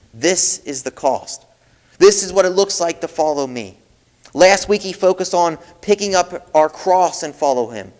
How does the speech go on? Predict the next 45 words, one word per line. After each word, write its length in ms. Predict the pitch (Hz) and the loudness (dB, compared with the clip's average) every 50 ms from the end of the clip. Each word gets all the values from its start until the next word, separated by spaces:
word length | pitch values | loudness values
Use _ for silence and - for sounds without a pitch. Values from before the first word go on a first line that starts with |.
| _ _ _ _ _ _ _ _ - | _ _ _ _ _ _ _ _ 4
This 240 | 165 208 208 - | 6 6 6 4
week 200 | 196 214 214 214 | 2 0 0 0
it's 160 | 202 185 185 - | 0 -2 -2 0
that 200 | 175 160 160 - | -2 -2 -2 -2
same 300 | - - 202 202 208 202 | -2 -2 0 0 -2 -2
thing, 220 | 202 208 196 190 | 0 0 0 0
but 80 | 165 180 | 0 -2
he 140 | 180 170 - | -2 -2 -2
adds 320 | - 170 170 175 160 151 | 0 0 0 0 -2 -4
in 160 | 175 170 165 | -6 -6 -4
this, 220 | 156 156 143 - - | -6 -6 -6 -6 -8
this 300 | - - - 156 151 - | -10 -6 -4 -4 -2 -2
sort 220 | - - 165 156 | -4 -4 -2 -2
of 140 | 147 127 113 | -2 0 0
bonus 320 | 156 165 170 170 165 - | 0 0 0 0 -4 -6
teaching 420 | - - - 165 151 - 147 139 131 | -8 -8 -10 -10 -10 -10 -8 -8 -8
of 100 | 123 - - - - - _ _ | -8 -10 -12 -20 -20 -20 _ _
hating 420 | - 196 202 190 185 170 170 156 | -6 -2 0 0 0 0 -2 -2
or 160 | - 139 139 | -2 -2 -2
prioritizing 1000 | - - - 175 151 143 127 165 175 180 175 175 - 160 156 151 147 143 143 139 | -2 -2 -2 -2 0 0 2 2 2 2 0 -2 -4 -6 -6 -6 -6 -6 -10 -12
him 320 | 123 156 165 156 139 131 123 _ - - _ _ _ - | -10 -8 -6 -6 -6 -8 -10 _ -20 -20 _ _ _ -12
above 340 | - 135 143 151 143 135 - - | -6 0 2 2 2 2 -2 -4
everything 640 | 147 147 147 131 139 131 123 - 127 117 113 107 - - | -4 -4 -4 -4 -8 -10 -10 -10 -12 -12 -12 -14 -16 -10
else 320 | - 120 123 123 - - | -6 -4 -4 -4 -4 -8
in 60 | 117 113 | -8 -8
our 100 | 110 113 | -6 -6
lives, 340 | 113 117 117 110 104 110 | -4 -4 -6 -6 -8 -8
even 240 | 123 127 127 123 117 | -10 -10 -10 -10 -10
our, 140 | 110 107 - _ _ _ _ _ - | -12 -12 -16 _ _ _ _ _ -10
our 160 | - 107 98 | -8 -8 -6
own 280 | - 120 110 107 107 101 - _ _ _ _ _ | -8 -8 -8 -10 -12 -14 -18 _ _ _ _ _
family. 500 | - - - 147 147 127 - - - _ _ _ _ _ _ _ _ _ _ _ _ _ _ - - | -20 -16 -14 -14 -14 -14 -18 -20 -20 _ _ _ _ _ _ _ _ _ _ _ _ _ _ -6 0
But 100 | - 180 | 4 4
in 120 | 196 185 147 | 4 4 6
both 280 | 147 180 196 214 - | 6 8 8 8 8
scenarios, 600 | 208 - - 202 185 185 190 185 175 156 143 135 | 4 0 -4 -2 0 2 2 4 4 2 2 0
Jesus 420 | 139 - 180 202 226 214 220 202 - | -2 -4 -4 -4 -4 -4 -4 -6 -6
is 100 | 196 175 | -6 -6
showing 380 | - - 190 180 185 180 170 | -4 -2 0 0 0 0 -2
us 140 | 156 151 - | -2 -4 -4
that 100 | 175 160 | -6 -6
to 80 | - 165 | -8 -8
be 260 | - - 202 220 233 | -6 -6 -6 -4 -2
his 200 | 220 220 214 208 | 0 0 0 0
disciple, 580 | - 196 185 - - 170 175 160 - 98 92 | -2 -4 -4 -4 -4 -4 -4 -6 -8 -12 -20